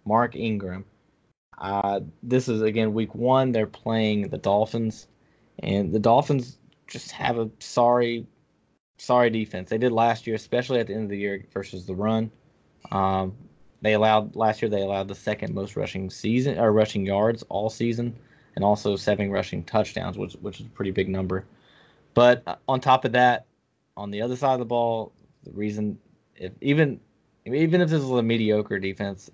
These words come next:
uh, I think I would still be pretty high, uh, not as high, but pretty high on these two week one. Mark Ingram, Lamar Jackson. The Ravens love, love, love to run the ball.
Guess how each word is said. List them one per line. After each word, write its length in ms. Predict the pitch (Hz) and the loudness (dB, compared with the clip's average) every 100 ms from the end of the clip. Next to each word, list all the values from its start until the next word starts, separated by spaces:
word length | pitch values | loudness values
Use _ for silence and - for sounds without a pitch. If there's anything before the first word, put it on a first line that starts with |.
| - | -10
uh, 280 | 98 98 92 | -4 -2 -2
I 120 | 101 | -4
think 160 | - - | -4 -4
I 80 | 92 | -4
would 140 | 98 | -4
still 180 | - 98 | -6 -4
be 140 | 98 | -4
pretty 240 | 95 110 101 | -4 -2 0
high, 460 | 98 98 92 90 | 2 2 0 -2
uh, 40 | 101 | -2
not 280 | 110 127 85 | 2 2 2
as 180 | 110 - | 0 0
high, 180 | 110 | -2
but 220 | 104 98 - | -2 -6 -6
pretty 160 | 120 | -2
high 160 | 107 107 | 0 2
on 120 | 104 | 0
these 160 | 101 101 | -4 -8
two 260 | - 104 | -8 -6
week 220 | 101 98 101 | -6 -6 -4
one. 320 | 104 104 107 _ _ _ _ - | -4 -4 -6 _ _ _ _ 0
Mark 260 | 117 123 123 | 2 2 0
Ingram, 340 | 120 117 107 | 0 0 0
Lamar 280 | 101 101 98 | -2 -2 -2
Jackson. 420 | 98 98 98 101 | 0 0 -2 -4
The 60 | 98 | 2
Ravens 360 | 110 113 104 - _ _ _ _ _ | 2 2 -4 -12 _ _ _ _ _
love, 600 | 101 104 120 127 120 113 | -10 -2 4 4 4 0
love, 380 | - 110 113 107 | -4 0 0 0
love 200 | 104 101 | -4 -6
to 40 | 101 | -6
run 140 | 101 | -8
the 80 | 98 | -8
ball. 380 | 95 98 98 | -6 -6 -6